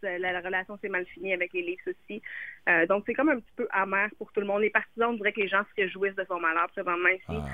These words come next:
Speaker 1: Euh, donc c'est un petit peu dommage.
Speaker 2: Puis c'est un gars qui a dû, euh, se refaire une santé mentale, à moins de me tromper, confiance et tout ça, là. Euh, quand il est arrivé, ça, c'était pas évident pour lui, là, non ?
Speaker 1: Ouais, exactement. C'était ça, c'est ça son plus gros problème, en fait, c'est que quand il,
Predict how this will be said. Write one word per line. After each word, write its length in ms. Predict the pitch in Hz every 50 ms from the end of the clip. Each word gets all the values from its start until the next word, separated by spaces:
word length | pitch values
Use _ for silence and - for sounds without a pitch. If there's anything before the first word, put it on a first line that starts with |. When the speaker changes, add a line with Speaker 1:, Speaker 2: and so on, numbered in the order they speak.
| 135 - - - - - - -
Speaker 1:
Euh, 280 | 180 170 170 175 175 170
donc 220 | - 190 196 190 -
c'est 80 | 226
un 60 | 220 220
petit 80 | - _
peu 80 | 220
dommage. 280 | 190 170 131 92 101 208
Speaker 2:
Puis 80 | - -
c'est 140 | - - 170
un 100 | 160 147
gars 160 | 175 233 247
qui 120 | - -
a 60 | 139 123
dû, 260 | 110 113 139 160 170
euh, 120 | 143 123
se 160 | - - -
refaire 280 | 110 - - 160 160 151
une 120 | 131 117
santé 340 | - - 120 110 107 - 131
mentale, 540 | 131 113 95 90 87 - 139 170 175 120 98
à 200 | 87 80 80 82
moins 140 | 92 95 101
de 60 | 101
me 100 | 95 90
tromper, 340 | - 98 87 85 85 - 131
confiance 560 | - - 101 95 87 - - 123 135 123 110
et 60 | 98
tout 80 | 87 -
ça, 200 | - - - 156
là. 380 | 170 147 123 117 117 113 98
Euh, 260 | 82 78 76 76 80 80 -
quand 60 | 107
il 80 | 110 113
est 120 | 107 113
arrivé, 260 | 104 95 98 101 147 160
ça, 320 | - 110 92 87 82 78
c'était 240 | 78 - - - 90
pas 160 | - - 117
évident 380 | 98 82 71 69 82 107 156 180
pour 200 | 170 113 101 95
lui, 220 | 98 107 113 107
là, 120 | 92 87 78 - _ -
non ? 180 | 90 123 160 170 - _ - _ _ _
Speaker 1:
Ouais, 180 | 220 233 277 277
exactement. 420 | 240 214 214 214 - 233 240 285 311 302
C'était 180 | - 220 208 -
ça, 60 | 302 294
c'est 100 | - 233
ça 80 | - 294
son 120 | 302 349 220
plus 160 | 202 220 214
gros 120 | 214 240
problème, 360 | 240 - 196 175 175 202 240 - 185 180
en 40 | 180
fait, 180 | - 262 262 - -
c'est 80 | 180
que 80 | - 175
quand 220 | 170 - 226 233
il, 280 | 254 254 240 208 190